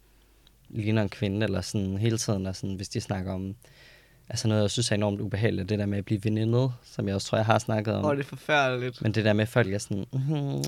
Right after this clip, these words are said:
Speaker 1: hey girl, skal vi lige ud og, øh, shoppe lidt sammen, eller vil du lige med på toilet?" Eller sådan, nej, det har jeg ikke lige lyst til. Men
Speaker 2: Men det er jo også, det,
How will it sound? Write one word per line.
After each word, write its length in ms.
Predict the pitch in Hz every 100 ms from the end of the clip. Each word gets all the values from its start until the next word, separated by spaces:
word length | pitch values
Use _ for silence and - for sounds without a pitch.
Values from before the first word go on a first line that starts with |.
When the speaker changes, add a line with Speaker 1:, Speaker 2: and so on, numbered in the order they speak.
| -
Speaker 1:
hey 200 | - 139 120
girl, 340 | 123 123 123
skal 180 | - 127
vi 40 |
lige 200 | 123 123
ud 120 | 123 123
og, 360 | 110 104 107 117 -
øh, 420 | 117 104 101 101 98 - _ _ - _ _ -
shoppe 360 | - - 123 117
lidt 140 | 101
sammen, 360 | - 117 104 98
eller 300 | 95 95 104 -
vil 160 | 117
du 40 | 113
lige 140 | 120
med 140 | 113
på 60 | 107
toilet?" 580 | - 113 98 104 - - -
Eller 220 | 101 104
sådan, 540 | - 101 95 95 107 117 _ _ _ _ _ _ _ 120 117 - 143 - - -
nej, 240 | 107 98 -
det 100 | 123
har 100 | 120
jeg 120 | 107 101
ikke 120 | -
lige 120 | 101
lyst 240 | 107 -
til. 240 | - 107 107 - _ _ _ _ -
Men 420 | 113 101 98 127 - -
Speaker 2:
Men 120 | 143
det 20 | 156
er 40 |
jo 100 | 156
også, 200 | 170 -
det, 160 | 160